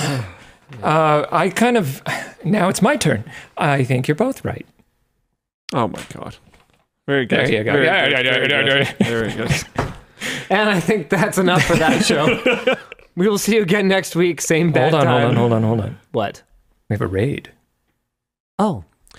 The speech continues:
Speaker 3: I think, I think the real one is, is, um, wait, did you say kill A M D?
Speaker 1: Yeah.
Speaker 3: Did you say marry arm?
Speaker 1: No, marry, uh, marry arm. Yeah.
Speaker 2: Yeah, yeah,
Speaker 3: Yeah.
Speaker 2: yeah, marry
Speaker 3: Yeah, I
Speaker 2: arm.
Speaker 3: think that's the real one.
Speaker 2: Yeah.
Speaker 3: Mine's just fun.
Speaker 2: I like
Speaker 1: Yeah.
Speaker 2: yours too, though.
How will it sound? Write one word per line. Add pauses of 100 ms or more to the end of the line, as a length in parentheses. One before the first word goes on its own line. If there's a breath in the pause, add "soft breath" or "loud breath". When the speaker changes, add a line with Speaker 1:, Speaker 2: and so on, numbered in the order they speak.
(280 soft breath)
Speaker 3:
I
think,
I
think
the
real
one
is,
is,
um, (400)
wait,
did
you
say
kill
A
M
D?
Speaker 1:
Yeah.
Speaker 3:
Did
you
say
marry
arm? (240)
Speaker 1:
No,
marry,
uh,
marry
arm.
Yeah. (100)
Speaker 2:
Yeah,
yeah,
Speaker 3:
Yeah.
Speaker 2:
yeah,
marry
Speaker 3:
Yeah,
I
Speaker 2:
arm.
Speaker 3:
think
that's
the
real
one.
Speaker 2:
Yeah.
Speaker 3:
Mine's
just
fun. (720)
Speaker 2:
I
like
Speaker 1:
Yeah.
Speaker 2:
yours
too,
though.